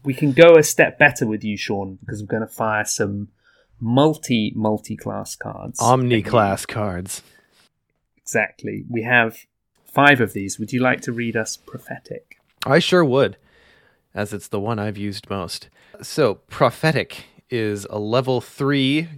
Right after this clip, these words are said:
Speaker 2: Guardian, Mystic, and Survivor card. Uh, it is an asset. It is three cost. It has two willpower icons. It is talent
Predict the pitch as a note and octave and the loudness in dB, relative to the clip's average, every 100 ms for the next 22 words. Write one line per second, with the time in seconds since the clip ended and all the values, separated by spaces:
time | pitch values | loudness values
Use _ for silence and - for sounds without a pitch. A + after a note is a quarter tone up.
0 | B2+ C#3+ D3+ F3+ F#3+ F#3+ F#3+ C#3+ C#3+ F3 | -2 4 4 4 0 -2 -6 -4 -4 -2
1 | - F#3+ - - _ _ _ - A3+ B3+ | -2 -2 -4 -20 _ _ _ -8 -4 0
2 | G#3+ C3 - C3+ A2 G2 F2+ F2 F#2 - | 0 0 0 0 2 0 0 -6 -10 -14
3 | _ _ _ - F2 B2 G#3 _ - _ | _ _ _ -2 0 -2 -6 _ -20 _
4 | _ _ _ - F#2+ F#2+ G2+ G#2+ G#2 A2 | _ _ _ 2 4 4 2 -2 -2 -2
5 | A2 A2+ - A2+ A2 G2+ F#2+ - C3+ C3 | -2 -2 0 0 0 -6 -8 -4 0 0
6 | A2+ B2 A2 G#2+ - A#2+ G#2 G#2 G2 - | 2 4 4 4 0 -2 0 0 0 -2
7 | G3 D#3 E3 D3 D3 B2 B2 A2 A#2+ A#2+ | -2 4 6 6 6 6 6 4 0 -2
8 | A#2 A2 G#2+ G#2 G2 - - - D3 C#3 | -4 -4 -6 -6 -8 -10 -8 -2 -2 -2
9 | - | -6